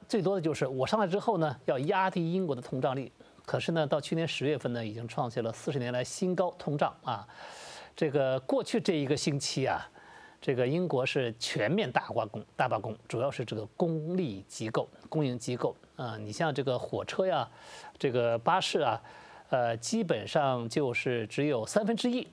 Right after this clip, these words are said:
在运行，呃，甚至一些这个展览馆、图书馆都罢工了啊。这社会就，呃，就，就，就好像要停滞了啊。而且呢，这个I M F说它今年是唯一的一个发达经济体当中是这个，呃，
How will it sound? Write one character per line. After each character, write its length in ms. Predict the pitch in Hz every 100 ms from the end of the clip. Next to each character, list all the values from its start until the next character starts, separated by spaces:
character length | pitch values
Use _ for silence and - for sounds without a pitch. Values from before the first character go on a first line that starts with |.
| - -
在 200 | 131 117
运 200 | 139 107
行， 240 | - 98 - - _ - - - - - -
呃， 380 | 139 131 131 127
甚 240 | - 208
至 380 | 160 175 160 151
一 180 | 165 143
些 300 | - 170 170
这 180 | 160 131
个 240 | 131 123 - _ -
展 120 | 214
览 160 | 277 294
馆、 180 | 208 -
图 160 | 208
书 120 | 302
馆 160 | 294 - - - - - _
都 100 | -
罢 160 | 156 151
工 200 | 101 110
了 120 | - - _ -
啊。 200 | 107 101 - - -
这 100 | 240
社 160 | 330
会 180 | 269 262
就， 460 | 180 233 190 160 151 - - - -
呃， 200 | 160 151 143 - _ _ _ -
就， 100 | -
就， 140 | 285
就 100 | -
好 160 | 247 170
像 120 | 262
要 80 | 320
停 400 | - 131 143 277
滞 140 | -
了 200 | 131 - - _
啊。 180 | 131 117 - - -
而 80 | 247
且 140 | -
呢， 180 | 160 165
这 160 | 160 202
个 100 | 165
I 60 | 190
M 120 | 214
F 180 | 214 -
说 160 | 185 185
它 180 | 175
今 180 | 170 202
年 160 | 180 151
是 120 | 147
唯 120 | 131
一 120 | 175
的 80 | 180
一 100 | 123
个 80 | 113
发 160 | - 165
达 100 | 147
经 140 | 147
济 80 | 156
体 80 | 110
当 160 | 123
中 180 | 127 113
是 240 | - 120 107
这 140 | 110
个， 280 | 104 101 101
呃， 440 | 127 101 95 101